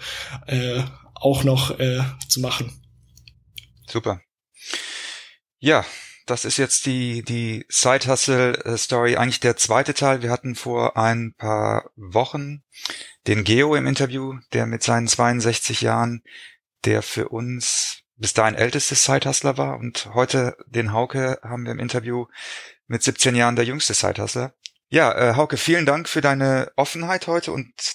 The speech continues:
Speaker 2: das, ich denke, dass das eine, ähm, inspirierend sein kann für, für Menschen, die ja vielleicht noch nicht mal achtzehn sind und sich mit dem, mit dem Gedanken, äh, rumschlagen, wie man denn nebenbei Geld verdienen kann.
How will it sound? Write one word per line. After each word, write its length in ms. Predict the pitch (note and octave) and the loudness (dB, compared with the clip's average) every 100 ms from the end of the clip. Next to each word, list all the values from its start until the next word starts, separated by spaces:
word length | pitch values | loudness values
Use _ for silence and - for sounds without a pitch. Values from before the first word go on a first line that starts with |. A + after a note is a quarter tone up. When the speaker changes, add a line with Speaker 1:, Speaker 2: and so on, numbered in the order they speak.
| - | -2
Speaker 2:
das, 500 | B2+ - - - - _ _ | 0 2 0 -2 -10 _ _
ich 120 | - | -4
denke, 260 | - C3+ C3+ | 0 2 2
dass 160 | B2 - | 2 2
das 260 | B2 - | 2 0
eine, 400 | B2 A#2+ A2+ A2+ | 0 0 2 0
ähm, 480 | A2+ A2+ A2 A2 G#2+ _ _ _ _ | 0 -2 -2 -8 -14 _ _ _ _
inspirierend 600 | C3 B2 C3+ A#2+ C#3 D#3 | -2 2 4 4 4 4
sein 220 | D3+ D3 | 0 0
kann 220 | C#3+ C#3+ | -4 -6
für, 400 | - C3+ C3 B2+ | -6 -6 -6 -8
für 180 | - C3 | -8 -6
Menschen, 440 | B2+ C3 - C3 - - - - - - - - _ - | -2 -2 -2 -6 -12 -20 -18 -18 -18 -20 -20 -20 _ -6
die 360 | B2 B2+ B2+ A#2+ | -2 -2 -2 2
ja 220 | C3 A2+ | 4 4
vielleicht 320 | - B2 A#2 | 2 2 2
noch 140 | B2 | -2
nicht 120 | A#2+ B2+ | -4 -2
mal 140 | A#2 | 0
achtzehn 360 | - C3 - B2 | 0 0 0 0
sind 180 | A2+ A#2 | 0 -2
und 160 | A2+ | -4
sich 160 | A#2+ A2+ | -2 -2
mit 140 | A2+ | -2
dem, 320 | A2+ A2 A2 - _ | -4 -6 -8 -14 _
mit 280 | - A#2 | -4 0
dem 180 | A#2+ A2 | 0 2
Gedanken, 720 | A2 A2 A#2+ - B2+ B2 B2 | 2 2 0 0 -2 -2 -2
äh, 220 | - A#2+ | 0 4
rumschlagen, 680 | A#2+ A2 C3+ - B2+ A#2+ A#2+ | 4 4 4 4 4 4 2
wie 100 | A2+ | -2
man 160 | A#2+ A#2+ | 0 2
denn 140 | A#2 | 2
nebenbei 400 | A#2 A#2+ A2 A#2+ | 2 2 4 4
Geld 220 | A2+ D3 | 4 2
verdienen 320 | - A2+ G#2 G2+ | 0 -2 -4 -4
kann. 280 | A2+ D3 | -4 -4